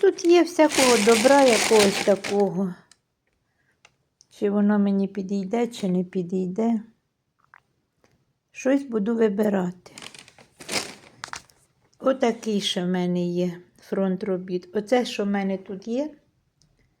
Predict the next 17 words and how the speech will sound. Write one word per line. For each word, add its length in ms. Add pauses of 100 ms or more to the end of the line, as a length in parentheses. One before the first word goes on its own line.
(1000)
треба 340
вив'язати. 840 (2000)
Ну, 140
те 200
рожеве, 440
куди 260
його 280
вставиш? 720 (280)
Пояс. 560 (380)
Та 140
ну, 240 (1120)
то 160
вже 160
щось 300
таке 400 (120)
в'язати. 600 (1400)
Дівчаче. 840